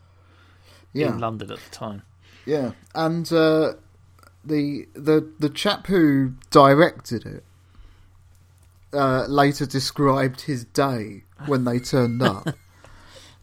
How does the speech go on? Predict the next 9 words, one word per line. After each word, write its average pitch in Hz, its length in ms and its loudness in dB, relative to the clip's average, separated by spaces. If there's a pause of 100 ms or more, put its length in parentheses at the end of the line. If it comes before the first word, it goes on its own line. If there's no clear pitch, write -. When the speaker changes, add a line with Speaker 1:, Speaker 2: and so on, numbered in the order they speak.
Speaker 1:
And 151 480 -4 (260)
he, 170 500 -4 (520)
uh, 135 340 0
he 151 260 -4
detailed 170 680 2
a 156 60 -6
story 165 560 2
about 123 400 0 (100)
them, 120 460 -4